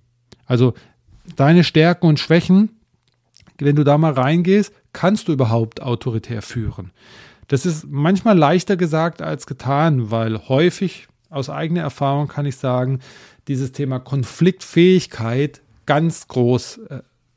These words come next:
an die, äh, ist eine, eine, eine sehr große Herausforderung für viele Menschen ist. Viele sagen, okay, ich bin Konflikt, ich kann Konflikte eingehen, aber wenn's dann in, in die entsprechenden Konflikte geht, und es sind jetzt keine persönlichen Konflikte,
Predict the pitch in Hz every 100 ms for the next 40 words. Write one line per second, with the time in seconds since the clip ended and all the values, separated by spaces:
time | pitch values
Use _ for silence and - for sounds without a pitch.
0 | _ _ _ _ - 131 135 147 135 -
1 | - - 151 139 143 151 143 131 135 131
2 | 170 180 180 175 160 135 131 185 - 123
3 | 120 - 120 117 104 104 98 - 110 -
4 | - - - 165 160 135 123 - 160 -
5 | 131 139 123 - 156 - - - - 123
6 | - 139 151 143 123 143 127 123 127 175
7 | 170 143 135 131 147 - 156 95 147 123
8 | 151 156 143 - 147 143 139 135 - 151
9 | 143 139 156 147 - 147 123 165 185 214
10 | 185 185 165 123 120 113 - 117 127